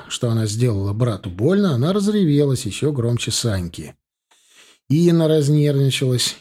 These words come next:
и вылезла сама, не дождавшись помощи.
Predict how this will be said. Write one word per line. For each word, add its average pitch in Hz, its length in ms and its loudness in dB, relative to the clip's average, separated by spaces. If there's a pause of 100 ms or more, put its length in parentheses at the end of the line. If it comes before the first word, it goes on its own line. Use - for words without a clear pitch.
и 117 80 -2
вылезла 127 480 0
сама, 131 460 0
не 117 140 2
дождавшись 117 600 -2
помощи. 104 640 -2